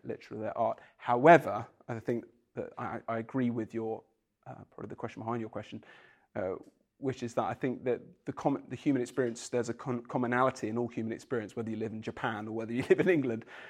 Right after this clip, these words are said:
um, whereby we recognise we live in a broken, fallen world, and, uh, we, we know we need a rescue, and where we look to for that will look different. But if,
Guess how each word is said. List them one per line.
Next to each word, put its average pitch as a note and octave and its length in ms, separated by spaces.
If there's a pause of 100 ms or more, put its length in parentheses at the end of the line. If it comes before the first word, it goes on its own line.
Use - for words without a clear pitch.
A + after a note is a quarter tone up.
(240)
um, A2+ 420 (520)
whereby B2 840 (500)
we C3 260
recognise A#2 640
we A#2+ 80
live A2+ 160
in A2+ 60
a A2 40
broken, A2+ 400
fallen A2+ 440
world, A2 420 (760)
and, A2+ 360 (500)
uh, G#2+ 240 (120)
we, C#3+ 200
we A#2 120
know A2+ 240 (160)
we A#2 100
need A2+ 220
a A2+ 40
rescue, A2+ 520 (380)
and A2+ 80
where A2 140
we A2 120
look C3+ 220
to G#2 120
for - 180
that A2+ 260
will A#2 160
look - 200
different. G2+ 400 (520)
But C3+ 100
if, C3+ 100